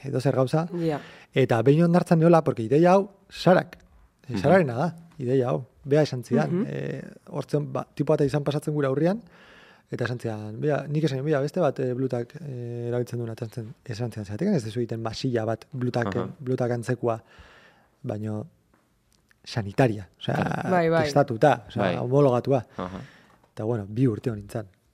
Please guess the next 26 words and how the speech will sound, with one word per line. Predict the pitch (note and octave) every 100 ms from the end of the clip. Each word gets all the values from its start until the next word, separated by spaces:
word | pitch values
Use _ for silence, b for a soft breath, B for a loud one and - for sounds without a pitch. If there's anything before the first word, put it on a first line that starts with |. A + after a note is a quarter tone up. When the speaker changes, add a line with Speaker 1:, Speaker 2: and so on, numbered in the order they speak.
| _ -
Speaker 1:
lortzeko, | A2+ - G#2 A2+ - _ -
porque | C3 A2 A2
holako | A#2 A#2 B2+
masilla | A#2 - B2
Speaker 2:
Claro. | B2 B2
Speaker 1:
bat, | B2+ - _
bueno, | C3+ G#2
probatuko | - G#2+ C3 D3 C3+
duzu, | B2+ C#3+
eh? | F3+ - -
Speaker 3:
Bai, | G2 F#2
Speaker 1:
Urte | G2+
Speaker 3:
bai, | F#2
bai, |
Speaker 1:
sartzen, | F2+ G#2
Speaker 3:
probatuko | B2 F2+ F#2+ F2+
dugu. | A#2
Speaker 1:
probatu | B2+ C3+ C3+
eta | B2+ A2
perfecto | - A2 - C#3 - B2+
ajustatzea | B2+ C#3 - B2
belarrira, | B2 A#2+ A#2+ B2 D3 D3
eta, | C3+ C#3 C#3+ b b b -
eta |
ez | A2+
zaizu | C3 B2 C#3+